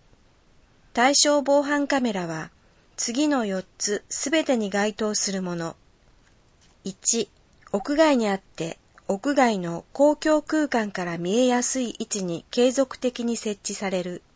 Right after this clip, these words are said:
二、撮影範囲を居住する家屋や敷地などだけでなく、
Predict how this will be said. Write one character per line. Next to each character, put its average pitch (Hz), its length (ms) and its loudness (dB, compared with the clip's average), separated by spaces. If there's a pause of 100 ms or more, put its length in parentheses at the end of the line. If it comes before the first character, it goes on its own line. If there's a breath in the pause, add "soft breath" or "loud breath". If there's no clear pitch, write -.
(920)
二、 226 220 0 (400)
撮 - 340 -4
影 311 160 4
範 294 320 0
囲 196 60 -6
を 175 220 -4 (340 soft breath)
居 208 160 2
住 262 260 2
す 254 180 -4
る 247 140 0
家 277 220 2
屋 254 200 0
や 175 300 -4
敷 - 320 -4
地 285 160 2
な 302 120 2
ど 269 120 2
だ 202 120 0
け 226 140 -4
で 208 140 0
な 185 120 -4
く、 - 300 -8